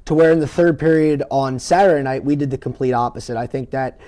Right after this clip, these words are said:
there were talks in the locker room, "We're the bigger hockey team, we're the more experienced hockey team. Let's go in there and let, let's just take control this period. Let's play simple hockey. Um, let's, let's bang bodies, let's mix things up a little bit." At the end of the day,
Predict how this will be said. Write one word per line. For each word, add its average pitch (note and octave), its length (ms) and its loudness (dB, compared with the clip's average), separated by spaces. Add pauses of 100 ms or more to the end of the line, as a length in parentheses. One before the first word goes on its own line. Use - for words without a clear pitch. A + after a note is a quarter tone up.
(260)
there D#3 140 6
were D3+ 80 6
talks D#3+ 340 4
in D#3+ 60 0
the C#3+ 40 2
locker C#3+ 360 2
room, C#3+ 160 0
"We're D3+ 140 4
the D3 100 2
bigger D#3 280 4
hockey C#3+ 400 0
team, D3 280 -4
we're C#3+ 120 0
the C#3+ 80 -2
more D3 200 2
experienced D3 500 -2
hockey C3+ 300 -2
team. C#3 300 -6 (300)
Let's D3+ 200 0
go D3+ 180 6
in D3+ 100 2
there C#3+ 160 2
and C#3 120 -2
let, C#3 180 -4
let's D3 220 -2
just - 160 -6
take E3 160 -2
control C3+ 400 0
this A#2 100 -6
period. B2 240 -4
Let's C3 140 -6
play C#3+ 160 -2
simple C#3 360 -6
hockey. C#3 560 -2 (320)
Um, B2 480 -2
let's, C#3 240 -4
let's C#3 160 -2
bang C#3+ 240 0
bodies, C#3+ 380 2
let's C3 140 -6
mix C#3 200 -6
things C#3 220 -2
up D3 160 0
a D#3+ 40 -4
little C3 180 0
bit." C3 120 -2
At B2 140 -6
the D3+ 80 0
end D3+ 100 0
of D3+ 60 -4
the D3+ 60 -2
day, C#3+ 260 -2